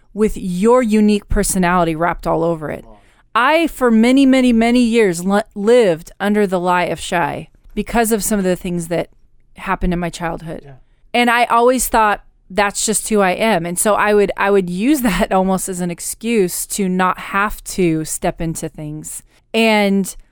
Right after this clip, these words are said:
Speaker 1: I mean, speaking in front of people, oh, get outta here. I would <laughs> never wanna do that. I would rather go to the dentist than get up and speak in front of people. And, you know, one, one of those moments for me,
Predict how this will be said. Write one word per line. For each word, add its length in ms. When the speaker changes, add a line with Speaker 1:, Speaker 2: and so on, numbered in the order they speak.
Speaker 1:
I 100
mean, 220
speaking 340
in 80
front 180
of 60
people, 440
oh, 140
get 300
outta 220
here. 420
I 120
would 180
<laughs> 220
never 280
wanna 300
do 180
that. 240
I 60
would 100
rather 220
go 160
to 60
the 120
dentist 800
than 340
get 160
up 240
and 260
speak 300
in 100
front 220
of 80
people. 440
And, 220
you 80
know, 120
one, 420
one 380
of 60
those 200
moments 440
for 160
me, 380